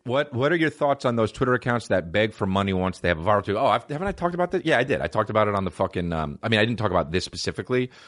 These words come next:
but I talked about it a little bit on the,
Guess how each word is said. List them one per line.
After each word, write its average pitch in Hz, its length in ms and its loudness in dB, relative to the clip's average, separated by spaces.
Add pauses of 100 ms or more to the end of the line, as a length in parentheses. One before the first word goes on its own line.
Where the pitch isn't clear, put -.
(180)
but 87 160 0
I 82 180 0
talked 98 360 -4
about 92 180 0
it 90 40 -4
a 90 40 0
little 87 220 -4
bit 87 180 0
on 82 340 -2
the, 80 480 -2